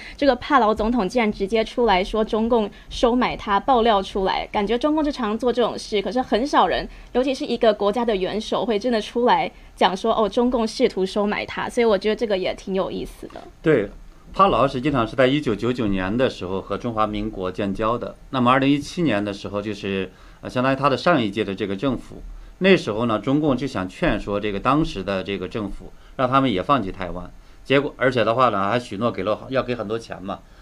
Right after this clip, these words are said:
Speaker 2: 这个，
Speaker 1: 嗯。
Speaker 2: 结果的话就被当时的总统给拒绝了。那么此后呢，就是帕劳也一直在继续跟随着这个美国来去对抗中共。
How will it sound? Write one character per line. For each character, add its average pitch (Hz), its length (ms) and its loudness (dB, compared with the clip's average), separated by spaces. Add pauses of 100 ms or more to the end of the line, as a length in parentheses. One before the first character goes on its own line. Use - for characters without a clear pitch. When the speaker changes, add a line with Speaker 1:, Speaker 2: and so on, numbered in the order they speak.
(240)
Speaker 2:
这 117 180 2
个， 104 120 0
Speaker 1:
嗯。 - 120 -10 (120)
Speaker 2:
结 156 180 6
果 135 160 4
的 120 60 2
话 131 120 4
就 131 140 2
被 123 220 2
当 156 200 2
时 147 120 -6
的 110 80 -6
总 110 180 -2
统 120 100 -2
给 101 120 -2
拒 123 200 -4
绝 95 180 -10
了。 92 160 -16 (260)
那 156 100 4
么 151 80 4
此 123 160 -4
后 143 220 0
呢， 101 160 0
就 117 100 -2
是 104 100 -6
帕 123 220 0
劳 113 100 2
也 113 140 2
一 127 140 -2
直 104 120 -8
在 110 140 0
继 131 260 -2
续 135 240 0
跟 120 280 -2
随 92 180 -4
着 98 140 -2
这 95 200 -4
个 85 240 -6 (260)
美 107 200 -2
国 107 140 0
来 107 100 2
去 107 100 -6
对 110 160 0
抗 101 200 -2
中 101 160 -8
共。 101 200 -10